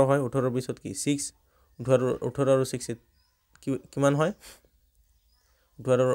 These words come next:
ওঠৰ আৰু ছিক্সে চৌব্বিছ, হয়নে নহয়? চ' চৌব্বিছ আৰু তিনি, হয়নে নহয়? চৌব্বিছ আৰু তিনি কি হয়?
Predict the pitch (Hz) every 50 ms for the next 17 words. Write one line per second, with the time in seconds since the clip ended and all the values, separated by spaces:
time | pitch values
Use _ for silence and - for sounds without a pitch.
0 | - - - 127 - 135 127 131 127 127 127 - 120 123 - - 156 180 185 -
1 | _ _ _ _ _ _ _ _ _ _ _ _ _ _ _ _ _ _ _ _
2 | _ _ _ _ _ _ _ _ _ _ _ _ _ _ _ _ _ _ _ _
3 | _ _ _ _ _ _ _ _ _ _ _ _ _ _ _ _ _ _ _ _
4 | _ _ _ _ _ _ _ _ _ _ _ _ _ _ _ _ _ _ _ _
5 | _ _ _ _ _ _ _ _ - 170 170 151 139 143 151 147 143 - 147 147
6 | 147 135 117 104 98 95 - _ _ _ _ _ _ - - 117 113 113 - -
7 | _ _ - _ _ - - 135 127 127 156 156 - 127 127 131 135 - 139 135
8 | 139 156 160 156 _ _ _ _ _ _ - 131 123 113 104 101 - 131 120 117
9 | 127 127 131 123 127 120 - 127 127 127 123 120 127 131 151 185